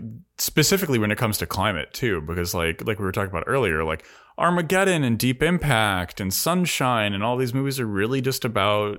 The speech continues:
our anxieties with climate change and trying to deal with them and tell stories about them. But they're all being told from the perspective of, like, so Sunshine,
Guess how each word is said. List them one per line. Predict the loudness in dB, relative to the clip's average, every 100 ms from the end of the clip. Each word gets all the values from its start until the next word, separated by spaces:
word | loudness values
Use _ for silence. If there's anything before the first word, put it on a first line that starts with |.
| -4
our | -4
anxieties | -2 -2 0 0 0 -2 -6
with | -10
climate | -6 -4 -4 -6
change | -6 -6 -6 -8
and | -10
trying | -4 -2 0 -4
to | -6
deal | -6 -6
with | -6
them | -6 -6
and | -6
tell | -4
stories | -2 -2 0 -2
about | -2 -6 -6
them. | -10 -12 -14 _ _ _ _ _ -20 _ -20 _ _ _
But | -2 2
they're | 2 2
all | 2 2
being | 4 2 2
told | 2 2
from | 2 -2
the | 0
perspective | -2 0 -2 0 -2 -2
of, | -2
like, | -2 -2 -4 -8 -12 _ _ _ _
so | -4 0
Sunshine, | 2 2 2 2 2 0 -4